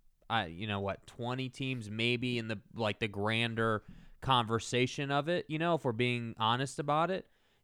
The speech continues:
just seems a bit short-sighted to me. I think it do-, I don't think it does college football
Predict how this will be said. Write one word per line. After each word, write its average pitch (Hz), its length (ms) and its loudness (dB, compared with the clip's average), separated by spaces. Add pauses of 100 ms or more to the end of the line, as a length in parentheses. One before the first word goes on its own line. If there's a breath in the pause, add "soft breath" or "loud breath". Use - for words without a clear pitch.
just 170 320 2
seems 202 260 -2
a 151 40 -4
bit 180 180 0
short-sighted 190 720 2
to 120 100 -4
me. 101 140 0
I 101 100 0
think 135 180 -4
it 139 120 0
do-, 143 200 4
I 123 140 6
don't 143 220 2
think 160 160 -4
it 143 100 -2
does 139 240 2
college 151 380 2
football 147 480 2